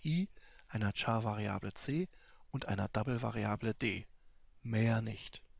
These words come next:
Aber zuerst zum Schlüsselwort Public. Das Public an dieser Stelle zeigt an, dass die Klasse nach außen sichtbar ist. Was das genau heißt,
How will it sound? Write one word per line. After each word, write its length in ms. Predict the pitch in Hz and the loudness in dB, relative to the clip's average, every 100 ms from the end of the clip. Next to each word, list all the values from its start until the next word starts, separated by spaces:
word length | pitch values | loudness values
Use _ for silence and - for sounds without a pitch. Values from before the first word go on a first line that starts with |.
| - - - - - - - - - - - - - - - | -20 -20 -20 -20 -20 -20 -20 -20 -20 -20 -20 -20 -20 -20 -10
Aber 240 | - - 113 | -2 0 2
zuerst 580 | - - 127 156 - - | 0 0 2 2 0 -2
zum 220 | 123 101 | -2 -2
Schlüsselwort 600 | - 135 151 127 113 - | 0 2 2 2 0 0
Public. 500 | - 95 90 - - - - - - - - - - - - | -2 0 -2 -8 -12 -20 -20 -20 -20 -20 -20 -20 -20 -20 -8
Das 220 | - 98 | -2 0
Public 500 | - - 160 143 - - | 0 2 2 2 -4 -6
an 140 | 95 | -4
dieser 300 | 160 196 180 | 0 2 2
Stelle 300 | - 135 127 | 2 0 0
zeigt 300 | - 101 - | 0 -2 0
an, 300 | 117 107 180 - - - - - | 0 -2 -4 -12 -20 -20 -20 -10
dass 140 | - | -6
die 100 | - | -4
Klasse 320 | - 110 110 127 | -2 0 2 0
nach 160 | 127 | -2
außen 380 | - 101 - 113 | -2 0 0 0
sichtbar 460 | 131 131 - 98 - | -2 -2 -2 -4 -4
ist. 320 | - - - - - - - - - - - - | -8 -10 -14 -20 -20 -20 -20 -20 -20 -20 -20 -6
Was 180 | - 98 | -2 0
das 200 | 113 - | 0 0
genau 400 | 107 95 95 - | -2 -2 -2 0
heißt, 420 | 95 127 185 - | 2 2 0 -6